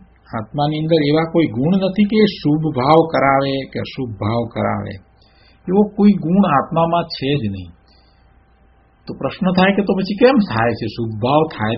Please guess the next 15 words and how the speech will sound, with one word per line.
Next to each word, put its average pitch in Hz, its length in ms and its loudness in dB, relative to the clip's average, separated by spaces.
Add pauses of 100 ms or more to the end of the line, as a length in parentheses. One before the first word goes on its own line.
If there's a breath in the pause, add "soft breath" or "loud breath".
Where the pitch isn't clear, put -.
તો 160 80 2
છે 185 200 2
ને, 247 140 2 (540)
બીજો 120 200 -8
પ્રશ્ન 139 300 -8
એવો 139 200 -4
થાય. - 640 -8 (460 soft breath)
હા 139 160 2
ભાઈ, 104 220 0
થાય 120 300 0
છે, 202 180 0
નથી 101 280 -4
થતા 170 320 2
એની 175 200 2
ના 190 200 4